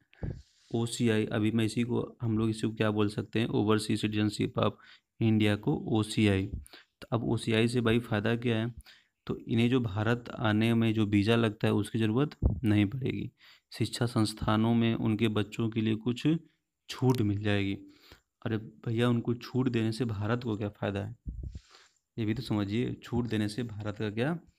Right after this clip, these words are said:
फ़ायदा है? तो ये इसलिए किया जाता है क्योंकि विदेशी निवेश के लिए, ये विदेशी निवेश के लिए किया, किया जाता है, क्योंकि जो भी पीआईओ हैं, जो विदेश में रह रहे हैं इस समय,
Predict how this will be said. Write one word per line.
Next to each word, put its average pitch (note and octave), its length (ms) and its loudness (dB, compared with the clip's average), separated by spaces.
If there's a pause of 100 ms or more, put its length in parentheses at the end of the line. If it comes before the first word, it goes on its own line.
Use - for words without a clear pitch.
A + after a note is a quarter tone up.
(260)
फ़ायदा G#2+ 320 2
है? G2+ 260 -2 (500)
तो A2+ 200 -6 (300)
ये B2 360 0 (340)
इसलिए B2 320 2
किया B2+ 180 4
जाता A2 260 2
है A#2 220 2
क्योंकि A#2+ 360 0
विदेशी A2+ 600 0 (400)
निवेश A2 520 2
के - 160 -2
लिए, G2 280 -2 (280)
ये A2+ 340 2
विदेशी B2 680 -2 (360)
निवेश A2+ 440 4
के - 100 -6
लिए G#2+ 120 0
किया, G#2+ 240 -2
किया G#2+ 280 -2
जाता G#2 160 -2
है, B2 280 -2 (360)
क्योंकि A2 400 0
जो G#2+ 220 0
भी B2 200 0
पीआईओ G#2 580 2
हैं, A2+ 340 0 (280)
जो G#2 140 0
विदेश G#2 440 2
में G#2+ 100 2
रह C3+ 200 -4
रहे G#2+ 120 0
हैं G2+ 60 0
इस - 140 -6
समय, B2 280 0